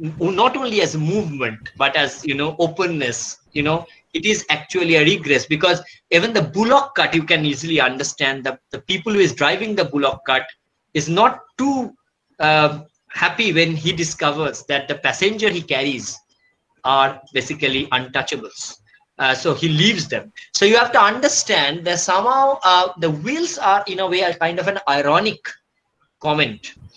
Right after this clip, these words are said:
on the idea of progress. And, and if you look at the travel section,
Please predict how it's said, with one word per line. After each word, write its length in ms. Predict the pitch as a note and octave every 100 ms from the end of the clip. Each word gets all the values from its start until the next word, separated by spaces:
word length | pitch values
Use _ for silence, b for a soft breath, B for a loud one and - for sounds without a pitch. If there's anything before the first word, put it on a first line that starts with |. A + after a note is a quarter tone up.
| _ _
on 320 | D3 D#3+ A3+
the 160 | G#3+ D#3
idea 380 | D3 D#3 D#3 D3+
of 160 | B2+ - _ _
progress. 480 | C3+ A2+ A2+ G#2 -
And, 140 | D3+ -
and 100 | F3
if 140 | E3
you 80 | A3
look 200 | A3 C#4+
at 160 | D4 C#4+
the 280 | A3+ F3+ - -
travel 540 | - D3 D#3 G3+ E3 C3 _
section, 680 | - - D3+ - - D3 G#2+